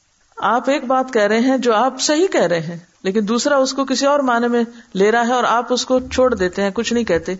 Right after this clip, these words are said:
کہ ٹھیک ہے، جان بچتی ہے تو بچ جائے۔ ہم؟ یعنی ایک ہی اسٹیٹمنٹ یا ایک ہی بات کے دو معنی نکلتے ہوں،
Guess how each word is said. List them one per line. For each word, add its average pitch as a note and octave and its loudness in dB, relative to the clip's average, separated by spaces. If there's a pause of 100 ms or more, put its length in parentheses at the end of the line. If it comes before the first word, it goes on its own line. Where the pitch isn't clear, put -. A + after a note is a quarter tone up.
(640)
کہ G#3+ -6
ٹھیک A3+ -4
ہے، G#3 4
جان G3 0
بچتی F#3+ -4
ہے G3+ 2
تو G3 -2
بچ F3+ 0
جائے۔ E3+ -4 (800)
ہم؟ G#3+ -2 (1040)
یعنی G#3 -4 (100)
ایک C4+ -2
ہی C#4+ -4
اسٹیٹمنٹ F#3 -2
یا F#3 0
ایک B3+ 0
ہی B3+ -2
بات E3+ -2
کے F#3+ 0
دو A#3+ 2
معنی F#3+ 0
نکلتے D#3+ -6
ہوں، F3+ -4